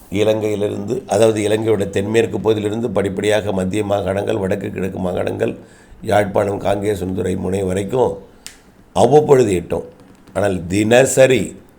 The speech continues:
இலங்கையோட கொழும்பு, காலி, கோட்டை பகுதிகளில் மழைப்பொழிவை கொடுத்து கொண்டே இருக்கும்.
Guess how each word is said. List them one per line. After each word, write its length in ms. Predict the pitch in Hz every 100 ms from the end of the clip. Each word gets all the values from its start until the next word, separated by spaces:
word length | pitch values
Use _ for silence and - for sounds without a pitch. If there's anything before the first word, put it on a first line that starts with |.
| _ _ _ - _ - _ -
இலங்கையோட 540 | 110 110 107 101 98
கொழும்பு, 400 | 110 110 113 117
காலி, 320 | 98 101 101
கோட்டை 360 | 85 95 95 101
பகுதிகளில் 600 | 98 98 95 95 - 95
மழைப்பொழிவை 520 | 90 95 95 92 92
கொடுத்து 320 | 92 87 92 92
கொண்டே 220 | 92 95
இருக்கும். 340 | 87 - 78